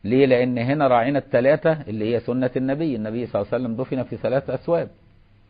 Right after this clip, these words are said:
ومع ذلك فالأفضل ألا يكون في الكفن قميص ولا عمامة.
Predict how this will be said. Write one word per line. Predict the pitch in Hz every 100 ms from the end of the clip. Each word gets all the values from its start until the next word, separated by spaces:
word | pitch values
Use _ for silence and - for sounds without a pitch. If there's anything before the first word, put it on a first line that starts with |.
| _ _ _ _ _ _ _ -
ومع | 135 160 139
ذلك | 143 139 151 147 139
فالأفضل | 123 131 131 143 127 131 135
ألا | 131 135 123 120
يكون | 113 139
في | 120
الكفن | 117 - 127 135
قميص | 117 117 120 127 -
ولا | 117 117
عمامة. | 110 117 117 113 87